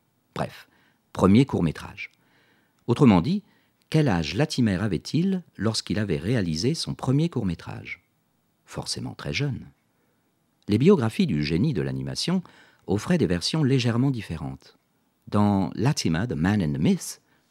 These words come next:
Latimer, l'homme et le mythe, il était écrit que le réalisateur avait débuté dans la création à quinze ans, alors que dans Pixel, A Never-Ending Story,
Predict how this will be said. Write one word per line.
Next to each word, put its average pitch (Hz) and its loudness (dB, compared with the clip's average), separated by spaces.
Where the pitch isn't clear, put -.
Latimer, 85 -2
l'homme 80 0
et 65 -12
le 67 -8
mythe, - -4
il 113 2
était 151 2
écrit 220 -2
que - -2
le 90 2
réalisateur 98 0
avait 87 -2
débuté 104 0
dans 85 -4
la 67 -4
création 120 -4
à 73 -10
quinze 120 -2
ans, 85 -8
alors 113 2
que - -2
dans 71 -4
Pixel, 139 -4
A - -8
Never-Ending 131 0
Story, 67 -4